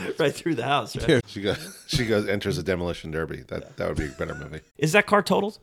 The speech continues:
Speaker 2: Back in that day, I would say
Speaker 1: Maybe
Speaker 2: yeah.
Speaker 1: not.
Speaker 2: I would say underneath the, the, the motor and shit just got ruined on that cement
Speaker 1: I think
Speaker 2: ledge.
Speaker 1: cars are easier to total today than they were back then, though.
Speaker 3: No, they're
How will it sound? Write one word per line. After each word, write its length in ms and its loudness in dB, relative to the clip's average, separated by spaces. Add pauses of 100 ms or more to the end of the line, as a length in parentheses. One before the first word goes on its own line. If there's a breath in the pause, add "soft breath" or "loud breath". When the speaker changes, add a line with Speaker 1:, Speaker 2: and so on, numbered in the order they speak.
(140)
Speaker 2:
Back 240 8
in 100 8
that 220 8
day, 240 10
I 140 10
would 160 8
say 220 8
Speaker 1:
Maybe 200 10
Speaker 2:
yeah. 140 10
Speaker 1:
not. 460 4
Speaker 2:
I 120 10
would 140 8
say 180 8
underneath 680 6 (180)
the, 320 2
the, 320 4 (180)
the 180 2
motor 520 6
and 160 0
shit 320 6
just 200 -2
got 280 0
ruined 420 4
on 160 -2
that 240 -6
cement 440 -6
Speaker 1:
I 100 6
think 160 0
Speaker 2:
ledge. 100 2
Speaker 1:
cars 280 6
are 200 0 (240)
easier 320 2
to 60 -4
total 260 -2
today 520 -4
than 120 -10
they 80 -12
were 180 -10
back 220 -14
then, 200 -14
though. 160 -16 (120)
Speaker 3:
No, 200 -4
they're 400 -2